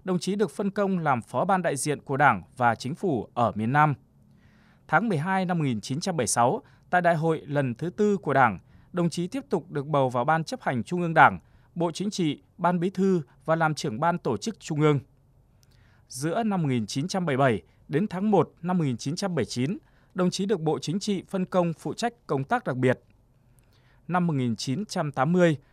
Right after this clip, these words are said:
đồng chí được cử làm Bí thư Thường trực và phụ trách công tác tổ chức.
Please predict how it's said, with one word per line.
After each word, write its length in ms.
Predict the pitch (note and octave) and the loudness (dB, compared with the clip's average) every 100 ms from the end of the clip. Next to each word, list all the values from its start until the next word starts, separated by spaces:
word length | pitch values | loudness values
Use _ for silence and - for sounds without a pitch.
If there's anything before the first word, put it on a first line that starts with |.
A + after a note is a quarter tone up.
| _ | _
đồng 180 | - F#3 | -2 -2
chí 200 | - E3+ | -2 -4
được 200 | G#3 - | -2 -2
cử 200 | F#3 C#3+ | -2 0
làm 220 | A#2 C3 | 0 0
Bí 120 | C#3+ G3 | -2 -2
thư 220 | A#3 G#3 | -4 -4
Thường 240 | - D3 | -2 -2
trực 180 | C3+ C#3 - _ _ | 0 -2 -4 _ _
và 100 | D3+ | -2
phụ 200 | C#3+ D#3+ | -2 -8
trách 340 | - B3 - - | -6 -6 -6 -6
công 200 | D#3 C#3 | -6 -4
tác 260 | A3 A#3 | -6 -4
tổ 100 | B2+ | -6
chức. 240 | G2+ A#3+ | -2 -4